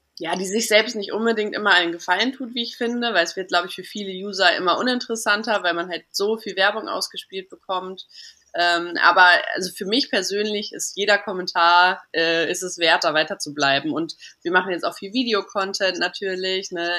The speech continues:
Es geht halt immer mehr in die Richtung. Ich hab neulich ein Reel hochgeladen, das kam super gut an. Sowas motiviert einen dann natürlich.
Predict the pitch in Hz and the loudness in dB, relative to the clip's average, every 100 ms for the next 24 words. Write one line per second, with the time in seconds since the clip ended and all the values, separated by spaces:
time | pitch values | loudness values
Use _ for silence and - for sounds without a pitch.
0 | - 170 - 185 185 170 202 190 185 180 | -6 -10 -8 -6 -6 -8 -4 -4 0 0
1 | 175 175 196 285 - 214 208 226 - _ | -2 -4 -4 -4 -4 -6 -6 -8 -14 _
2 | _ _ _ _ - 262 226 214 208 226 | _ _ _ _ -4 -2 0 4 4 4
3 | 226 208 233 240 254 226 - 202 185 190 | -2 -2 0 2 2 0 -2 -2 0 0
4 | 185 208 - - - - 214 185 220 226 | -4 -12 -20 -20 -16 -4 -2 -2 -4 -4
5 | 185 185 - 185 185 190 190 180 156 180 | -4 -2 -2 0 -2 -4 -6 -12 -4 -2
6 | - 143 139 135 135 131 - - 53 147 | 0 -2 -2 -4 -6 -8 -12 -12 -12 -12